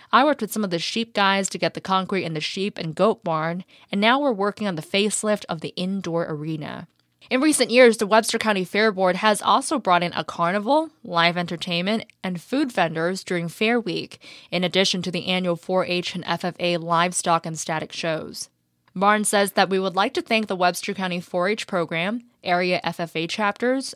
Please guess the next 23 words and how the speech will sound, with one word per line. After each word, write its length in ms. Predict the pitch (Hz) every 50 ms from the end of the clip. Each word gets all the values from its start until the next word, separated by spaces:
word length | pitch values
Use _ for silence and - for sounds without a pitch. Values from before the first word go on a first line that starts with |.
| _ -
and 160 | 220 208 -
all 200 | - 202 233 254
of 80 | 247 233
the 80 | 240 220
many 440 | 220 220 226 226 226 233 214 -
other 240 | - 185 185 185 170 -
area 280 | 180 180 180 175 175 170
volunteers 800 | 170 170 160 160 160 160 156 - 202 196 170 160 160 160 165
that 160 | - 180 170
are 80 | 175 170
involved 500 | - 170 165 160 - 165 160 165 165 -
with 120 | 170 -
the 60 | - 147
fair. 460 | - - 170 160 151 - 87 - - _ - - - - - -
They're 140 | 185 185
all 220 | - - 190 214 233
combined 680 | 226 254 226 208 190 220 226 240 214 190 175 170 165
to 100 | - 190
make 180 | 180 170 165 -
the 80 | - 165
Webster 420 | 160 170 170 175 - - - 170
County 320 | - 180 165 156 151 151
Fair 440 | 151 - - 180 180 196 214 240 240